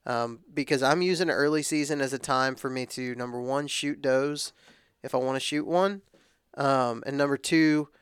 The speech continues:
try to find the, try to, try to find these new places that could potentially hold some deer during the rut, and you're able to go and get real-time information.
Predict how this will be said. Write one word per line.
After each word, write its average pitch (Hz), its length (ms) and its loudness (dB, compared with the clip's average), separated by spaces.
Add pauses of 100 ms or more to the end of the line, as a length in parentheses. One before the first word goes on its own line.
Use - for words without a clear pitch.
(160)
try 139 180 4
to 151 80 2
find 180 320 2
the, 180 100 2
try 165 240 4
to, 202 240 2
try 175 200 2
to 226 60 0
find 233 280 0
these 175 180 -4
new 165 160 2
places 151 540 0
that 123 300 2
could 170 220 0
potentially 139 640 -2 (480)
hold 147 240 4
some 131 160 -2
deer 143 260 2
during 127 240 -2
the 113 80 -6
rut, 127 360 4 (400)
and 143 140 -2
you're 143 120 4
able 143 160 4
to 139 60 4
go 151 260 6
and 147 140 0
get 131 160 2
real-time 151 720 2
information. 131 760 -2